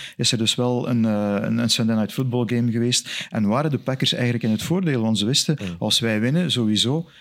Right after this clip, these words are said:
Speaker 1: eh, zijn we erin. Ehm, anderzijds was het zo geweest van, had Seattle verloren, dan was een gelijkspel van de Packers genoeg geweest om, eh, naar de play-offs te gaan.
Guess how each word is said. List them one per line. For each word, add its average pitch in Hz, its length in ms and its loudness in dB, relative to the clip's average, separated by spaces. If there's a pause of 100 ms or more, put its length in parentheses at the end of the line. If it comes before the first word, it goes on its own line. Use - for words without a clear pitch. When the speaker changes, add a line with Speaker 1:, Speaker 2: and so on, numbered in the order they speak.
Speaker 1:
eh, 104 240 -4
zijn 107 320 0
we 101 140 -2
erin. 123 280 -2 (280)
Ehm, 104 460 2
anderzijds 120 500 -2
was 123 160 0
het 113 80 0
zo 127 200 2
geweest 127 320 0
van, 110 260 0 (200)
had 110 220 -4
Seattle 113 420 0
verloren, 113 560 -2
dan 110 320 0
was 107 180 0
een 104 80 0
gelijkspel 107 600 -2 (180)
van 113 180 0
de 101 60 -2
Packers - 360 -2
genoeg 117 240 -2
geweest 110 340 -2
om, 104 280 0 (300)
eh, 104 460 2
naar 104 240 2
de 98 60 -4
play-offs 104 360 0
te 107 100 0
gaan. 98 260 0